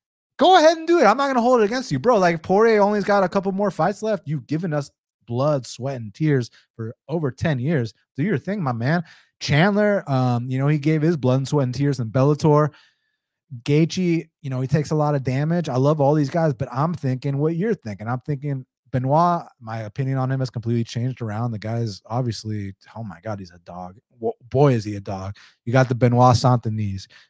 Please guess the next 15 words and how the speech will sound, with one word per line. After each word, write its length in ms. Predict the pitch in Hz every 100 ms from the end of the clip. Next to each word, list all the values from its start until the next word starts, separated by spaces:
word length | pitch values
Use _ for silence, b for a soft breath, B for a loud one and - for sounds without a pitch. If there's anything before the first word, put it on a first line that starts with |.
| _
I 100 | 123
think 240 | 131 139 -
Mata-, 500 | 120 - - 131 131 -
Mateusz 420 | 120 131 131 127
Gamrot 460 | - 123 139 117 117 -
is 140 | 127
a 60 | 117 -
tough 320 | 95 113 -
matchup 400 | 92 104 - 123
for 140 | 160
a 80 | 143
lot 280 | 113 90 101
of 140 | 120
people, 380 | - 196 - 120
man. 340 | 110 107 139